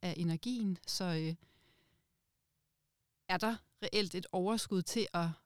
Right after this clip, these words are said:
at bidrage. Øhm, det var, det var vi meget spændte på. Og ligeledes bestyrelsen rundt omkring, hvordan bliver, øh, det taget imod?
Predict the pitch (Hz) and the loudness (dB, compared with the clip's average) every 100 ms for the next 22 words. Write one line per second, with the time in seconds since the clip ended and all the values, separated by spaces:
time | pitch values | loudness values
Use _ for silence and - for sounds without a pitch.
0 | - 165 214 220 190 165 - 165 160 - | -8 0 0 0 0 0 0 -2 -4 -10
1 | _ 190 170 160 156 196 190 175 160 208 | _ -6 -4 -4 -4 -2 -2 -2 -4 -4
2 | 202 185 175 180 208 214 196 170 - 202 | -2 0 0 0 -2 -2 -2 -4 -4 -4
3 | - - _ _ _ _ _ _ _ - | -6 -14 _ _ _ _ _ _ _ 0
4 | 196 226 233 196 196 202 - - - _ | 2 4 6 6 4 2 -2 -6 -10 _
5 | _ _ _ _ _ _ _ _ 208 - | _ _ _ _ _ _ _ _ -4 2
6 | 262 196 208 190 208 247 208 196 - 254 | 4 4 2 0 2 0 0 -2 0 0
7 | 202 185 _ 190 185 202 226 - 202 180 | 0 -6 _ -2 2 2 0 0 2 2
8 | 165 160 160 160 _ - 240 - 214 180 | 2 0 -2 -6 _ -4 -4 -2 0 2
9 | 175 180 247 254 196 | 2 4 4 2 0